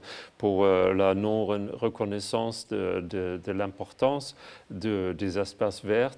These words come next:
euh, mais aussi pour leur, euh, leurs raisons climatiques, mais aussi pour donner aux populations, euh, euh, une, un accès à la nature sans,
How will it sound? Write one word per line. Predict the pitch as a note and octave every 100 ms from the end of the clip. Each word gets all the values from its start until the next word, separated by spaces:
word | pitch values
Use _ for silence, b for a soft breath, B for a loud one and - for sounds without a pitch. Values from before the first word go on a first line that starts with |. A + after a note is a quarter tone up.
| -
euh, | G#2 F#2
mais | G#2 A#2+
aussi | A#2+ - D#3 E3
pour | A#2 A2
leur, | G#2+ G#2+ F2
euh, | G2 F#2+
leurs | G2 G2 F2+
raisons | F#2+ G2+ F#2+
climatiques, | G#2 F#2+ G2 - E3+
mais | G#2+ G2+
aussi | F#2 D#3
pour | D3 G#2 F#2
donner | E2+ G2 A2 D#3+ C#3+ B B -
aux | G#2
populations, | - G#2 G#2+ G2+ G2 B2+ C#3+ E3+ B2
euh, | G2 G#2+ G2 G2
euh, | A2 F#2+ F2+ F2 E2+ G#2
une, | G2+ F#2+ G2 G#2+ G2 G#2+
un | G2+
accès | F#2+ - G3 G#3
à | F#2
la | F2+
nature | F2+ - G#2+ F2+
sans, | - G#2+ G2+ F2+